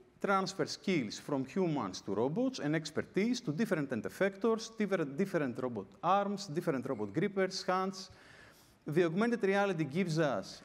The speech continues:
optimization of the data collection, model testing, safety assessment, and model refinement. And of course, at the end, what we do, we facilitate robot penetration in completely new markets.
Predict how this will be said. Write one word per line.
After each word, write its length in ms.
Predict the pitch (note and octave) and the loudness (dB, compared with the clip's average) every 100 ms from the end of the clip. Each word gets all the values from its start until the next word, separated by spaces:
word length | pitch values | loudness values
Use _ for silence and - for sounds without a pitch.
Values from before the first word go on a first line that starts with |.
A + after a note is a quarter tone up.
| - | -4
optimization 760 | E3 E3+ D#3 D3+ D3 G#3+ G#3+ | -2 0 2 2 4 2 2
of 120 | E3+ C3 | 0 0
the 80 | |
data 220 | C3 C3+ A#2 | 2 0 0
collection, 680 | G2+ C#3 D#3+ - G#3 G3+ G3 - - - _ | 0 0 0 0 0 0 -6 -16 -20 -20 _
model 360 | E3 G#3 A3 F3+ | 2 2 4 0
testing, 560 | - F#3 F3+ - G3+ G3 | 2 0 0 0 0 0
safety 360 | F#3 F#3 F3+ | 0 0 0
assessment, 600 | C#3 - D#3 D3+ E3+ E3+ | -2 0 -2 -2 -2 -2
and 120 | D3 | -2
model 240 | D#3 D3+ A#2+ | 0 0 0
refinement. 720 | G#2+ - G3+ G#3 G#3 G#3 - - _ - - _ _ - | -2 0 0 2 0 -2 -6 -20 _ -20 -20 _ _ -2
And 180 | G3+ F#3 | 0 2
of 200 | F3 - | 0 -2
course, 480 | - A#3 D#3+ A3+ - - | 2 4 4 0 -8 -2
at 200 | F3+ D3 | 0 0
the 160 | D#3 G#3+ | 2 2
end, 280 | G3 F#3 A3 - - _ - - | 2 0 -4 -10 -20 _ -20 -8
what 280 | D#3 G#3+ B3+ | 2 2 4
we 160 | G#3+ | 2
do, 380 | D3+ G3+ C#4 A#2+ G#2+ | 2 2 2 0 -2
we 180 | D#3+ E3+ | 0 0
facilitate 920 | E3+ E3+ D#3 - C#4 F3 - A2+ G2 E3 | 0 -4 -2 2 4 2 2 -2 0 0
robot 280 | A3+ G3+ | 2 0
penetration 720 | F3+ C#3+ B2+ G3 A#3 C#4 C4 - | 0 -2 0 0 0 0 -4 -4
in 140 | B3 A#3 | -2 0
completely 500 | G3 D3+ G3+ G#3+ F#3 | 0 0 0 0 0
new 200 | D#3 D#3+ | 2 2
markets. 580 | C#3+ G#2+ F2+ D#2 - | 0 -2 -4 -12 -14